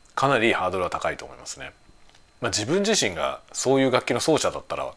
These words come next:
分かんないけどね。でも、それにしても、多分その、録音にかかるコストのことを考えたら、シンセでいっかってなると思う。多くの場合ね。で、実際そういうことが起きてて、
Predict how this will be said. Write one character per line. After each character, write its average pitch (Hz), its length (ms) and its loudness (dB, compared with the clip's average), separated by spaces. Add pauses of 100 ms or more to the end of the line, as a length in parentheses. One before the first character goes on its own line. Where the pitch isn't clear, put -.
(100)
分 87 80 -2
か - 100 -2
ん 80 40 -12
な 67 80 -6
い 64 40 -4
け 71 60 -16
ど 71 100 -16
ね。 73 100 -12 (1700)
で 139 120 6
も、 - 260 -2
そ - 160 -4
れ 135 100 0
に 165 80 -2
し - 80 0
て 175 80 2
も、 143 300 6
多 117 140 6
分 95 220 -2
そ 85 120 -6
の、 80 260 -12 (340)
録 107 300 2
音 156 100 8
に 151 80 2
か 143 120 6
か 143 80 12
る 101 80 0
コ 117 120 2
ス - 60 -2
ト - 240 -8 (340)
の 80 100 -12
こ 82 120 -8
と 73 120 -6
を 65 60 -6
考 - 160 -4 (160)
え 67 60 -4
た - 80 -8
ら、 69 280 -6 (1400)
シ - 200 0
ン 139 100 -2
セ 82 120 -2
で 71 120 -10
い - 20 -8
っ 85 60 -14
か - 180 -4
っ - 40 -6
て 69 80 -12
な 67 140 -8
る - 60 -14
と - 80 -10
思 - 240 -16 (840)
う。 104 120 -2
多 107 60 -4
く - 80 -8
の 71 80 -10
場 65 140 -4
合 60 40 -4
ね。 60 220 -12 (2250)
で、 147 80 2
実 110 160 0
際 156 180 4
そ 143 120 2
う 139 40 6
い - 20 4
う 135 40 -2
こ 151 80 4
と 131 100 4
が 76 240 -2
起 - 160 -2
き - 40 -14
て - 80 -8
て、 - 480 -8